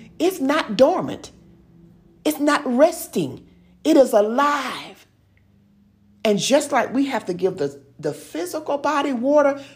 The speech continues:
we have to give the spirit that lives in us spiritual things.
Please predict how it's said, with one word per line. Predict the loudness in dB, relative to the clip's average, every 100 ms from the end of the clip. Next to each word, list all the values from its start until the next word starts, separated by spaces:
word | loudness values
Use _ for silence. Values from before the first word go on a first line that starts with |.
| -20 -4
we | 2 2
have | 2 -2 -2
to | -4
give | 2 2 2
the | -2
spirit | -4 -12 -14 -4 0 4 4 4
that | -2 -2
lives | -2 0 -2 -4 -8
in | -6 -6 -6
us | -8 -8 -16 -20 -14
spiritual | -14 -2 2 4 4 2
things. | -2 -4 -6 -8 -16